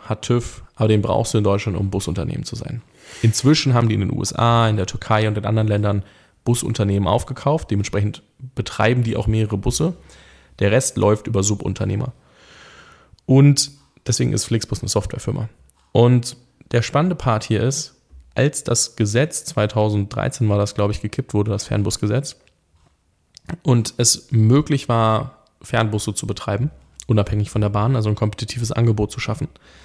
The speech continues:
gab es natürlich ganz viele Wettbewerber, die auf den Markt gekommen sind.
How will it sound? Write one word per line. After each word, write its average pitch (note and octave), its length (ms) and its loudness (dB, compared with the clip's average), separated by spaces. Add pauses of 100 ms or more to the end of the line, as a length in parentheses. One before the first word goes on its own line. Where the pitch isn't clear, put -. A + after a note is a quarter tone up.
(1400)
gab C3+ 240 2
es C#3 100 -2
natürlich A2+ 320 2
ganz A#2 220 0
viele C#3+ 360 2
Wettbewerber, G2+ 480 0
die G2 100 0
auf - 80 -6
den G2+ 120 -2
Markt - 240 -4
gekommen - 320 -6
sind. - 300 -10